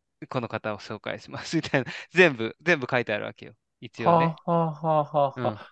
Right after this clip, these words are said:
Speaker 2: あー、なんていうの？それって、え、その、
Speaker 1: うん。
Speaker 2: 司会者としての原稿ってこと？か。
Speaker 1: 司会者としての原稿。
Speaker 2: あー、
Speaker 1: でも、
Speaker 2: なるほどね。
Speaker 1: あの、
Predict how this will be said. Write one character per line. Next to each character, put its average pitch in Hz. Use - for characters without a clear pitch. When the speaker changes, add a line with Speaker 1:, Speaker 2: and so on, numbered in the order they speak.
Speaker 2:
あ 170
ー、 -
な 220
ん 190
て -
い -
う -
の？ -
そ -
れ 214
っ -
て、 -
え、 185
そ 196
の、 170
Speaker 1:
う -
ん。 -
Speaker 2:
司 -
会 254
者 220
と 180
し 175
て 233
の 135
原 175
稿 87
っ 78
て -
こ -
と？ -
か。 -
Speaker 1:
司 -
会 165
者 139
と -
し -
て 131
の 113
原 107
稿。 170
Speaker 2:
あ 175
ー、 -
Speaker 1:
で 208
も、 180
Speaker 2:
な 156
る -
ほ -
ど -
ね。 156
Speaker 1:
あ 151
の、 147